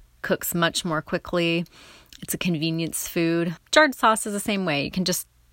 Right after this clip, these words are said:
dump it in, but it's just a small leap, really,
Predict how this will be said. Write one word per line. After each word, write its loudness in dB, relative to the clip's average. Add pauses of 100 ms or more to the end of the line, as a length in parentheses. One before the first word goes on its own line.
dump 0
it -2
in, -2
but 6 (680)
it's -4
just -2
a -2
small 0
leap, -4 (260)
really, 0